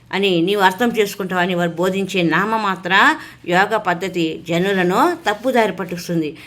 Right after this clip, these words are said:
భగవంతుడిగా అవడానికి శ్రీకృష్ణుడు ఏనాడు ధ్యానం చేయలేదు. అతడు పుట్టుకతోనే భగవంతుడు. అతడు ఆరు రోజుల పసుకందిగా ఉన్నప్పుడు పోతన రాక్షసి అతనిపై దాడి చేసింది. అప్పుడు కృష్ణుడు చనుబాలుతో పాటు ఆమె ప్రాణాలను కూడా త్యాగేశాడు.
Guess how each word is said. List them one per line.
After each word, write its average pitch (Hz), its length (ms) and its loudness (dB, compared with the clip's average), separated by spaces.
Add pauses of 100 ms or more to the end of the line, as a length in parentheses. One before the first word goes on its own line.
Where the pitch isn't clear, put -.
(260)
భగవంతుడిగా 233 840 2
అవడానికి 247 540 4
శ్రీకృష్ణుడు 240 520 -2
ఏనాడు 226 640 4
ధ్యానం 233 400 0
చేయలేదు. 214 540 0 (320)
అతడు 156 240 -4
పుట్టుకతోనే 247 840 0
భగవంతుడు. 170 720 0
అతడు 196 240 0
ఆరు 180 340 8
రోజుల 262 420 2
పసుకందిగా 240 680 0
ఉన్నప్పుడు 214 380 -2
పోతన 233 540 -2
రాక్షసి 202 500 -2
అతనిపై 214 400 -2
దాడి 175 320 2
చేసింది. 147 440 -6 (360)
అప్పుడు 190 300 0
కృష్ణుడు 196 600 0
చనుబాలుతో 247 800 4
పాటు 214 300 2
ఆమె 190 180 4
ప్రాణాలను 220 520 4
కూడా 214 160 0
త్యాగేశాడు. 165 520 -2